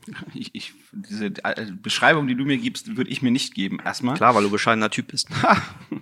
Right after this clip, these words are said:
Speaker 1: Also vielleicht, ich bin zufällig reingerutscht, irgendwie relativ früh, so achtundneunzig, bei einem Praktikum. Da hat man noch irgendwie Webseiten gebaut und dann von einmal kam Suchmaschinen des Weges und hat, man hatte einfach irgendwie versucht,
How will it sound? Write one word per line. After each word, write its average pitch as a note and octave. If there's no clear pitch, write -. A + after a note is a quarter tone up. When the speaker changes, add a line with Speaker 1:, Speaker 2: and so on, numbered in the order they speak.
Speaker 1:
Also G2
vielleicht, G#2
ich A2+
bin D3
zufällig F#3+
reingerutscht, D3+
irgendwie A#2+
relativ A#2+
früh, C3
so A#2
achtundneunzig, B2
bei A2
einem G#2+
Praktikum. C3
Da G2+
hat A#2+
man A2+
noch A2
irgendwie G2+
Webseiten A#2
gebaut A2
und A#2
dann A#2+
von G2+
einmal G#2+
kam A#2
Suchmaschinen B2
des A2+
Weges A2
und A#2
hat, G2+
man G#2+
hatte G#2+
einfach A2
irgendwie B2
versucht, B2